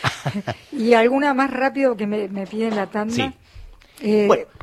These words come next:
Speaker 2: bueno.
Speaker 1: y, y nada, cuide-,
Speaker 2: Y
Speaker 1: comer
Speaker 2: por
Speaker 1: lo más
Speaker 2: supuesto,
Speaker 1: sano que podamos y
Speaker 2: por
Speaker 1: no
Speaker 2: su-,
Speaker 1: hacernos
Speaker 2: y por
Speaker 1: mala
Speaker 2: supuesto, con,
Speaker 1: sangre.
Speaker 2: con, bueno, con la obesidad viene el tema de la buena alimentación,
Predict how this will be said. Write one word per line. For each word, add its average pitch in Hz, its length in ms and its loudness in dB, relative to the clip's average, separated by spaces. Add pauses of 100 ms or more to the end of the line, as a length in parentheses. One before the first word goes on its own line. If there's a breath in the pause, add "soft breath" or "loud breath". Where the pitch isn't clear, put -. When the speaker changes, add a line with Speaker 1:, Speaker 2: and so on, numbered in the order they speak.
(120)
Speaker 2:
bueno. 202 240 2
Speaker 1:
y, 277 100 4
y 285 40 8
nada, 254 260 6
cuide-, 285 200 0
Speaker 2:
Y - 20 -10
Speaker 1:
comer 277 260 4
Speaker 2:
por 311 80 6
Speaker 1:
lo 294 100 10
más 285 120 6
Speaker 2:
supuesto, 240 160 6
Speaker 1:
sano 262 200 6
que 247 140 2
podamos 269 360 4
y 254 40 0
Speaker 2:
por - 80 4
Speaker 1:
no 269 40 4
Speaker 2:
su-, - 60 4
Speaker 1:
hacernos 277 260 4
Speaker 2:
y - 20 0
por 262 100 4
Speaker 1:
mala 247 120 4
Speaker 2:
supuesto, 247 480 2
con, 160 200 0
Speaker 1:
sangre. 151 60 -8
Speaker 2:
con, 165 400 -8
bueno, 107 220 -6
con 131 160 -6
la 143 60 -2
obesidad 156 420 0
viene 127 400 -4
el 98 160 -8
tema 101 220 -6
de 92 100 -6
la 87 80 -8
buena 104 200 -6
alimentación, 160 720 -8